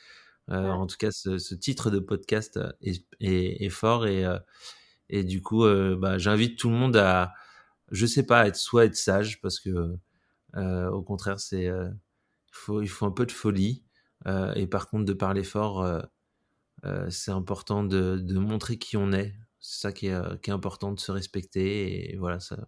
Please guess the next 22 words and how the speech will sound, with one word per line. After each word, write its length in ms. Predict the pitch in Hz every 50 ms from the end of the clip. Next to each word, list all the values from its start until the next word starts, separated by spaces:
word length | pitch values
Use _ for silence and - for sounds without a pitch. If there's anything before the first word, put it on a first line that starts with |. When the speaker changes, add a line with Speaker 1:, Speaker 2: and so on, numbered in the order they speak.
| 110
Speaker 1:
voilà 200 | 107 101 104 107
ce 100 | 117 -
que 80 | - 104
ça 160 | 90 - 101
m'évoque. 460 | 95 92 87 85 - - _ - - _ _ _ _ _ _ _ _ _ _ _
Speaker 2:
Mm. 140 | 208 196 185 170 - - _ _ _ _ _ _ _ -
Bah, 160 | 208 208 196
merci 340 | 208 220 214 - - - 254
beaucoup. 500 | 233 240 233 - - 226 269 330 302 - - - - - - - _ _ _ _ _ -
Euh, 920 | 196 202 202 202 202 196 196 190 190 190 185 185 185 180 180 180 175 175
je 60 | 175
suis 120 | - - 190
vraiment 260 | 185 208 247 302 320
très, 260 | 320 - - - 294
très 180 | 294 - 262 247
contente 280 | 247 233 233 240 247
d'avoir 240 | 240 220 202 202 202
fait 100 | - 214
cet 220 | 208 208 202 -
épisode. 440 | 208 190 196 190 180 196 208 233 233
Euh, 280 | 233 202 190 185 180 175
je, 380 | 170 170 170 165 165 165 170